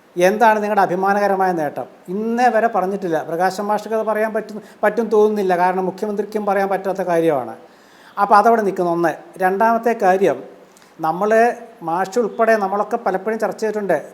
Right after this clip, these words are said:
തൃക്കാക്കരയിൽ തുടങ്ങിയതാണ് നമ്മൾ. തൃക്കാക്കരയിൽ നിന്ന് പുതുപ്പള്ളിയിലെത്തി, പുതുപ്പള്ളിയിൽ നിന്ന് പാലക്കാട്ടെത്തി, പാലക്കാട്ട് നിന്ന് വയനാട്ടിലെത്തി, വയനാട് നിന്ന് നമ്മൾ ആ, ആ, ആ, ആ കാലത്തിരുന്ന ചേലക്കര ഉപതെരഞ്ഞെടുപ്പ് അടക്കം നമ്മൾ ചർച്ച ചെയ്തിട്ട് ഇവിടം വരെ എത്തി.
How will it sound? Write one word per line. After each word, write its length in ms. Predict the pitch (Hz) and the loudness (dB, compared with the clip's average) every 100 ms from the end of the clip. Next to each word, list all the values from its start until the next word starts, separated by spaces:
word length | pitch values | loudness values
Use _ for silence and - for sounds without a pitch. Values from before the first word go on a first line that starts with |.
| - | -8
തൃക്കാക്കരയിൽ 500 | 160 196 196 202 233 | -2 2 2 2 0
തുടങ്ങിയതാണ് 540 | 220 180 185 220 233 | 0 0 2 4 4
നമ്മൾ. 320 | 202 160 151 139 - | 4 -2 -4 -4 -10
തൃക്കാക്കരയിൽ 520 | 165 190 190 202 202 | -2 0 0 -2 -4
നിന്ന് 220 | 202 240 - | 0 -2 -2
പുതുപ്പള്ളിയിലെത്തി, 720 | 185 175 208 208 208 196 196 | -6 -4 -2 0 0 -2 -4
പുതുപ്പള്ളിയിൽ 520 | 226 170 170 202 196 | -4 -4 -4 -2 -4
നിന്ന് 100 | 202 | -4
പാലക്കാട്ടെത്തി, 960 | 208 180 175 190 208 202 196 196 220 240 - - 165 | -2 0 0 0 -2 -2 -4 -6 -6 -8 -18 -2 4
പാലക്കാട്ട് 520 | 165 190 196 202 202 | 4 4 0 -2 -2
നിന്ന് 100 | 214 | 0
വയനാട്ടിലെത്തി, 920 | 185 170 180 196 202 202 185 185 220 | 4 4 4 2 2 0 0 0 -2
വയനാട് 420 | 180 175 180 202 202 | 0 0 0 0 -2
നിന്ന് 120 | 208 | -4
നമ്മൾ 240 | 196 190 | -4 -2
ആ, 280 | 247 180 220 - | -2 0 -2 0
ആ, 100 | 214 214 226 | -2 0 -2
ആ, 180 | 240 - | -2 -4
ആ 100 | 220 220 | -6 0
കാലത്തിരുന്ന 400 | 233 226 220 214 | 0 2 -2 -4
ചേലക്കര 580 | 202 185 190 196 202 262 - - | -2 0 0 0 0 0 -4 -6
ഉപതെരഞ്ഞെടുപ്പ് 520 | 190 190 208 214 226 190 | 0 2 2 0 0 0
അടക്കം 300 | 190 214 214 | 0 -4 -4
നമ്മൾ 240 | 202 208 | -4 -4
ചർച്ച 300 | 208 170 - | -2 -4 0
ചെയ്തിട്ട് 260 | 208 196 202 | 0 0 0
ഇവിടം 240 | 190 208 | 0 0
വരെ 140 | 214 | 2
എത്തി. 380 | 190 - 160 143 | 2 0 -6 -8